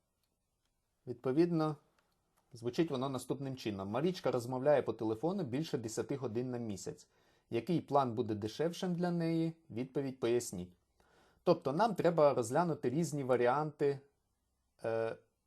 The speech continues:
можливості використання цього плану А. Давайте розглянемо чотири варіанти. План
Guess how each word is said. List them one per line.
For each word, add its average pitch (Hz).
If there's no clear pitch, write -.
можливості 131
використання 131
цього 127
плану 127
А. 95
Давайте 196
розглянемо 151
чотири 143
варіанти. 170
План 143